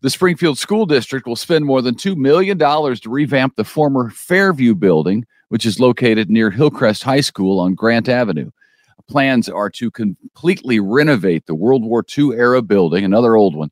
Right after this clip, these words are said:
uh, so it can become home to the Academy of Ec-, Exploration Magnet School, which serves fifth graders in Springfield.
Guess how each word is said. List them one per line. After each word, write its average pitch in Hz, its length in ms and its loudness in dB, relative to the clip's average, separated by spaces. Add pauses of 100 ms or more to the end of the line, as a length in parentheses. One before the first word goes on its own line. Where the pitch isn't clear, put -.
(380)
uh, 95 140 0
so 107 280 2
it 143 140 2
can 117 120 0
become 98 360 0
home 101 300 0
to 98 100 -8
the 95 160 0
Academy 120 680 -2
of 90 280 -4
Ec-, 110 260 -4
Exploration 107 960 -2 (220)
Magnet 117 600 0
School, 71 500 -4 (420)
which 98 260 0
serves 87 560 0
fifth - 260 -6
graders 69 380 -6
in 65 80 -10
Springfield. - 480 -12